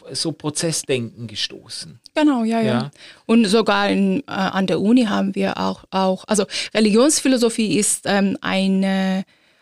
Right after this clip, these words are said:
Speaker 2: eine angloamerikanische Disziplin, also
Speaker 1: Mhm.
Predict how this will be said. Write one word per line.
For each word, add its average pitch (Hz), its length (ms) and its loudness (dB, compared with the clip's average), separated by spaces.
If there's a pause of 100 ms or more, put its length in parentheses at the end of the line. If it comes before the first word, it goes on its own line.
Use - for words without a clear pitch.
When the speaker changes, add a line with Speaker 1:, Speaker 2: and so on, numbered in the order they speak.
(120)
Speaker 2:
eine 190 240 0
angloamerikanische 196 1300 2
Disziplin, 180 580 -6
also 185 300 -6
Speaker 1:
Mhm. 98 320 -6